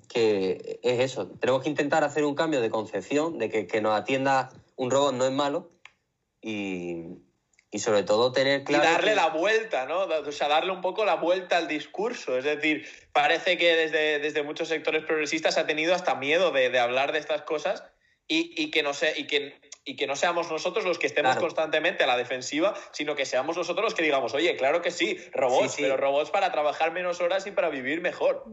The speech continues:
Speaker 1: Claro, claro,
Speaker 2: No para que el
Speaker 1: efectivamente.
Speaker 2: señor de la empresa, el señor de la gran M, o de la gran F, o de la gran J, o de la gran K F C, se esté llevando al final toda la pasta.
Speaker 1: Claro,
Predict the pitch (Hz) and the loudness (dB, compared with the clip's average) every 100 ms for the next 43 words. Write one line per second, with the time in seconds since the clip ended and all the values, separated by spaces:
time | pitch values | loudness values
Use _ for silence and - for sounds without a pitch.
0 | 101 117 117 113 - 110 107 156 165 185 | -2 0 0 -2 -4 -2 0 0 2 4
1 | 190 170 165 - 147 156 311 180 147 139 | 4 2 -2 -2 -4 0 0 0 0 0
2 | 127 - 143 170 185 214 233 - - _ | -2 -2 -2 0 0 0 -2 -8 -18 _
3 | - 131 127 123 147 170 165 160 165 160 | -8 -8 -4 -4 0 2 4 4 2 2
4 | 190 175 120 127 135 127 120 156 165 196 | 0 0 -2 0 2 2 2 2 2 0
5 | 190 151 143 139 131 120 127 156 - - | -2 -4 -2 0 2 2 0 -2 -2 0
6 | 196 165 120 120 127 117 113 139 147 151 | 0 2 0 2 2 2 2 2 0 2
7 | 151 147 147 147 170 - - - 156 143 | 2 2 0 2 0 0 -12 -6 -4 0
8 | 160 202 160 143 135 127 131 123 123 127 | 2 4 2 2 -2 -2 -2 -2 0 2
9 | 113 110 160 196 - - - _ _ 117 | 2 2 2 0 -4 -8 -12 _ _ 0
10 | 107 95 - | 0 -2 -10